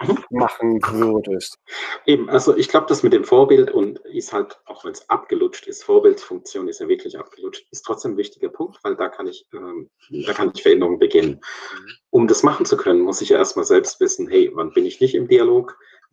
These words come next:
Speaker 1: Wann bin ich wie unbewusst? Ähm, wann wäre ich gerne anders?“ Ähm, um zu wissen, was will ich überhaupt verändern. Also sprich letztlich Metakognition. Also zu wissen, mich selbst zu beobachten.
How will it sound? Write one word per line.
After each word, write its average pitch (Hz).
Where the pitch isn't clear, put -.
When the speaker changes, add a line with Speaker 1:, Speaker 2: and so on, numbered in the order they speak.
Speaker 1:
Wann 98
bin 98
ich -
wie 101
unbewusst? 120
Ähm, 92
wann 95
wäre 92
ich 92
gerne 87
anders?“ 117
Ähm, 104
um 110
zu -
wissen, 104
was 98
will 101
ich 98
überhaupt 92
verändern. 82
Also 90
sprich -
letztlich 95
Metakognition. 95
Also -
zu 87
wissen, 147
mich 104
selbst -
zu -
beobachten. 92